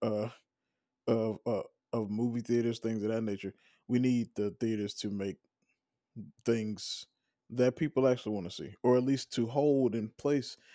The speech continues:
and house movies that people actually wanna see. So why did this movie fail that much? With everything going for it, with all the stars,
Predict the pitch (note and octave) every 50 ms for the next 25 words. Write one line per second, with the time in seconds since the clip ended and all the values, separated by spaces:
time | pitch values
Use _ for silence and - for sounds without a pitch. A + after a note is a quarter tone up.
0 | - _ - - G#2+ G#2 C3 C3+ D3 D3+ C#3+ C3+ B2 A#2 A#2 A2+ A2 A2+ A2+ A2+
1 | F#2+ G#2+ G2+ - - _ _ _ - A#2+ - - E2 F#2 G#2 G2+ F#2+ E2 B1+ -
2 | - - D2 - - _ _ _ _ _ _ _ _ _ _ _ _ _ _ _
3 | _ _ _ _ _ _ _ _ _ _ - - - - B2 B2 B2+ C3 D3 D#3+
4 | D#3+ - C#3+ B2+ C3+ C3 B2 G#2+ G#2 G2 - - G#2 F#2+ E2 D2 C#2+ C2+ B1 C#2
5 | C2 - - G#2+ A2 A#2+ B2+ B2+ - B2 A#2 F#2+ - G#2+ G#2 F#2 - F2 D2+ C2+
6 | C2 D#2 G#2 B2 B2 A#2+ - - - A2+ G#2+ G#2+ G#2 G2+ G#2 -